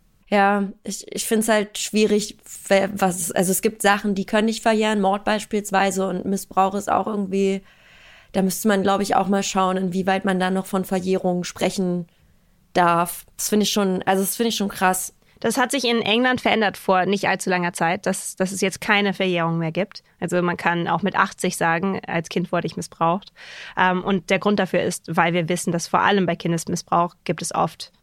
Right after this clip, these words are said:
Speaker 2: Jahre, Jahre, Jahre, bevor man fähig ist, darüber zu sprechen oder darüber sprechen möchte.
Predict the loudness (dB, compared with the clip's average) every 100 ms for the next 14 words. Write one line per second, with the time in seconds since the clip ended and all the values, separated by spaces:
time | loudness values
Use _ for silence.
0 | -2 4 6 6 4 2 2 0 0 -2
1 | 0 0 0 -2 -4 -2 0 0 -2 -4
2 | 0 2 4 0 -4 -2 0 0 -2 -6
3 | -4 -4 -4 -4 -4 -4 -4 -4 -6 -6
4 | -4 -6 -6 -10